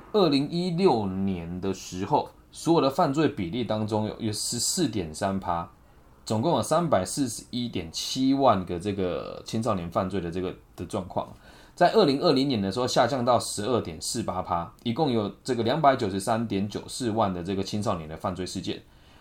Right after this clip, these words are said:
那在这当中哦，其实在以前呢，我，我那个年代，在我被保护管束的那个年代哦，我们大部分都是斗殴、重伤害跟这个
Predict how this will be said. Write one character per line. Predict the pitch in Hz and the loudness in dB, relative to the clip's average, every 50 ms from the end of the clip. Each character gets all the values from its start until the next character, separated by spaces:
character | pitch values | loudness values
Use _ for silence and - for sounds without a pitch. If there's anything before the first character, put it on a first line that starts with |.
| - - | -16 -2
那 | - 170 170 | 2 2 2
在 | 170 208 185 147 | 4 6 4 4
这 | 120 - 180 160 131 | 4 4 2 2 4
当 | 107 120 117 120 110 | 4 4 4 4 4
中 | 113 107 107 | 2 2 2
哦， | 101 82 - | 2 -2 -2
其 | - 135 | 0 0
实 | 151 151 151 127 123 123 127 131 135 - - | 0 2 2 0 2 2 2 0 0 -2 0
在 | - 196 180 147 - | 0 0 0 0 0
以 | - 113 98 | -2 -2 -2
前 | 85 - - - 85 82 | -2 -4 -6 -6 -6 -6
呢， | 85 87 85 - | -6 -6 -6 -2
我， | 123 113 107 104 104 101 - - - _ | 0 2 2 2 0 -2 -6 -14 -12 _
我 | 120 110 104 107 | -2 0 2 2
那 | 156 175 | 2 2
个 | 151 | 2
年 | 107 95 87 90 | 0 0 -2 0
代， | 90 95 92 85 - | 2 2 2 2 2
在 | - 147 | 2 4
我 | 139 113 98 90 | 4 4 2 0
被 | 92 - 156 135 | 2 4 4 4
保 | 117 - 90 87 90 | 4 2 0 0 2
护 | 170 185 | 2 2
管 | - - 98 85 85 | 2 2 0 -2 -2
束 | - 117 | -2 0
的 | 104 101 | 0 2
那 | 110 104 | 2 0
个 | 98 | 0
年 | 92 87 82 85 | -2 -2 -4 0
代 | 98 101 85 53 | 2 2 2 2
哦， | 55 - - - - - - - - - | -2 -6 -10 -18 -20 -20 -20 -20 -8 -2
我 | 107 110 | 0 2
们 | 120 123 127 | 2 2 4
大 | - 160 139 131 | 6 6 6 6
部 | 127 131 | 6 4
分 | 127 135 123 | 2 2 2
都 | 120 120 113 | 2 2 2
是 | 120 123 | 2 0
斗 | 107 - - 143 127 113 | -2 2 6 6 8 8
殴、 | 104 - 110 113 110 113 110 - - _ - - | 6 6 4 4 4 4 2 -2 -8 _ -12 0
重 | - 151 120 101 | 2 4 4 4
伤 | 95 - 117 113 117 113 | 2 2 2 2 2 0
害 | 110 123 113 - - - - _ _ _ - - | 2 2 2 2 0 -6 -18 _ _ _ -10 -2
跟 | - 113 110 113 | 0 2 2 2
这 | 110 113 113 | 2 2 0
个 | 98 110 101 98 95 92 92 92 90 90 90 90 90 90 | 0 0 0 0 0 0 0 -2 -2 -2 -2 -4 -4 -6